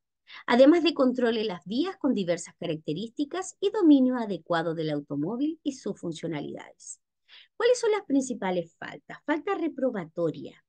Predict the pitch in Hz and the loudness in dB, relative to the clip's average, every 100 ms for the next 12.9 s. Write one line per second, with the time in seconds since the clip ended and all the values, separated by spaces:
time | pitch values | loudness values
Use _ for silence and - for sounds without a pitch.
0 | _ - 156 147 147 143 - _ _ _ | _ -10 -6 -4 -2 -4 -6 _ _ _
1 | _ _ - 170 175 160 165 233 247 165 | _ _ -8 -4 -2 0 0 -2 -4 -6
2 | 151 147 139 143 165 170 180 240 370 381 | -4 -4 -4 -4 -2 -2 -2 0 0 0
3 | 349 330 302 302 233 214 247 247 - 339 | -4 -4 -4 -2 0 0 -2 -2 0 0
4 | 381 - 349 330 220 226 240 262 294 302 | -2 -4 0 0 0 0 -2 2 2 2
5 | - 196 190 180 214 277 285 370 392 _ | -2 -10 -8 -4 -2 0 -2 -6 -10 _
6 | - 285 311 349 339 196 143 139 - _ | -2 0 0 0 0 -2 -4 -8 -10 _
7 | _ _ - _ _ - 196 277 - 277 | _ _ -20 _ _ -6 2 2 2 -6
8 | 277 302 254 226 294 339 339 370 339 220 | -2 0 2 2 2 0 -2 -2 -2 -2
9 | - - - 170 170 - 214 - 220 226 | -6 -14 -10 -8 -8 -8 -10 -6 -6 -6
10 | 196 165 - 302 147 151 180 160 156 175 | -8 -8 -6 -6 -6 -10 -10 -12 -10 -10
11 | 196 190 165 - 180 202 269 262 269 208 | -8 -8 -8 -6 -6 -2 -4 -2 -4 -4
12 | 180 208 214 202 190 185 208 185 175 | -4 -6 -6 -6 -4 -2 -2 -2 -4